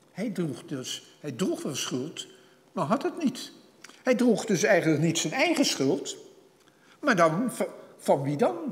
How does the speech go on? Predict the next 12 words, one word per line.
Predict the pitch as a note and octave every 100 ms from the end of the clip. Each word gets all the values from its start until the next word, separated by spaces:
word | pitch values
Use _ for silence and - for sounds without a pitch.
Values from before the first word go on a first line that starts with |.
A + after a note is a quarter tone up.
| - - - - _ _ -
Dan | G#3 C4 B3 D#3
betekent | C#3 A3 D4+ -
dus, | C#3 C3+
dan | - G3
droeg | F#3+ D4 -
hij | G3
dus | D3 C#3+ -
eigenlijk | A#3 C4+ - D3 A#2+
de | B2
schuld | - - A3+ F#3+ -
van | - D3+
anderen. | G#3 A#3 D3+